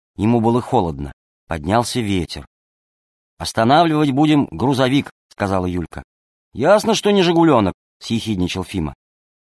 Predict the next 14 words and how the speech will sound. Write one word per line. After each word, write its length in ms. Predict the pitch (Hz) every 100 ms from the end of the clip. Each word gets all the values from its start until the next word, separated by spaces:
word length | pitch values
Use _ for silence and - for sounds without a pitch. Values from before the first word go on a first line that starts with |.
| _
Начал 400 | 78 95 135 123
накрапывать 760 | 113 104 - 101 - 104 101 82
дождь. 400 | 82 80 71 - - _ _ _ _ _ _ -
"Мы 300 | 78 104 98
вам 320 | 101 101 82 - _
доверяем", 1040 | - 92 87 92 87 87 76 64 57 53 - _ _ _
сказал 460 | - - 98 95 85
питон, 380 | 87 92 123 - _ -
словно 320 | 98 98 98
хотел 340 | 101 - 101
убедить 360 | 95 90 95 95
себя 260 | 90 90
в 60 | 85
этом. 240 | 80 65